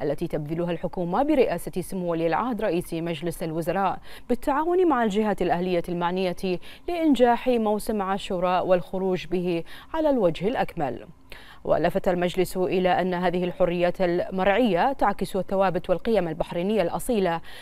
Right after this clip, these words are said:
في التآخي والتعايش والوسطية، مثمنا ما أبداه المشاركون في هذا الموسم من تعاون بناء مع الجهات الرسمية والأهلية ذات العلاقة.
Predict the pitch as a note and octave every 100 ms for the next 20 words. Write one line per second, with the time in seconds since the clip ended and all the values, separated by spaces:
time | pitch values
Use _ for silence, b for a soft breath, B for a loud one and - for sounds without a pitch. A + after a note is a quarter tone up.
0 | B C4 - D#4+ F4+ - F3 E3 G3 -
1 | - C#4+ F#3+ D#3+ E3 - C#4 B3+ G#3+ F#3
2 | C#4+ A#3 D#3 D#3+ B B B D3+ E3+ D#3+
3 | D#3+ F#3 C4+ G#3 D#3 D3+ F3 E3+ E3 F3+
4 | F#3 E3 - G3+ E3 D3 E3+ F3+ D#3+ E3
5 | F#3+ - F3+ F3 - B B A3+ A3+ B3
6 | D#4 E4+ A3+ G3 E3+ G3 F#3 D#3+ G#3+ D#4
7 | C4 G3 F3 D#3 G#3 G#3 F3+ D#3+ D#3+ G#3+
8 | F#3+ D#3+ D#3+ E3+ E3 E3 G#3+ G3+ E3+ F3
9 | F3+ F3 C#3 - D3 C#3 G#3+ E3+ - C3+